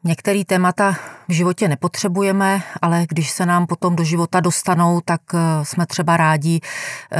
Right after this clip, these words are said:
že víme, na kam se máme obrátit a co také můžeme čekat. Ano, někteří seniori ve vysokém věku jsou téměř zdraví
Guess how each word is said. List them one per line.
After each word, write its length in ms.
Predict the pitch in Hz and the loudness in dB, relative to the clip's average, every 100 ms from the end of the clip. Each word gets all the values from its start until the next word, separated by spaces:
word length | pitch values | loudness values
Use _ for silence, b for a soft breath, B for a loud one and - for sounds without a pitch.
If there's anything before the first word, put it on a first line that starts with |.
| 156 151 147 147 156 | 0 0 0 -2 -4
že 360 | 151 160 156 - - _ - | -2 0 0 -2 -12 _ -2
víme, 280 | 180 185 170 | 2 2 2
na 80 | |
kam 180 | 165 165 | 0 -2
se 140 | - 180 | 0 2
máme 280 | 165 170 | 2 2
obrátit 640 | 156 147 185 202 - 240 - | 0 2 4 2 0 -4 -2
a 60 | - | -4
co 140 | - | -4
také 300 | 165 - 185 | -6 -2 0
můžeme 380 | 170 165 170 165 | 2 2 0 -2
čekat. 360 | - - 151 - B B B B B B B B B B - 170 170 165 156 156 - _ _ - | -4 -4 -4 -6 B B B B B B B B B B -4 -2 0 0 0 -2 -6 _ _ -4
Ano, 260 | 190 185 147 - 165 165 160 160 | 0 0 -2 -4 -2 0 2 0
někteří 440 | 175 - 196 220 | 0 -2 -2 -2
seniori 640 | - 180 180 180 180 196 | 0 0 2 0 0 0
ve 120 | 185 180 | 0 0
vysokém 540 | - 190 - 196 190 | 0 -2 0 0 0
věku 300 | 175 - 180 | -2 -2 -4
jsou 340 | - 180 175 | 0 0 0
téměř 360 | 165 170 180 175 | 0 0 2 0
zdraví 560 | 175 160 151 156 147 | 0 2 2 2 -2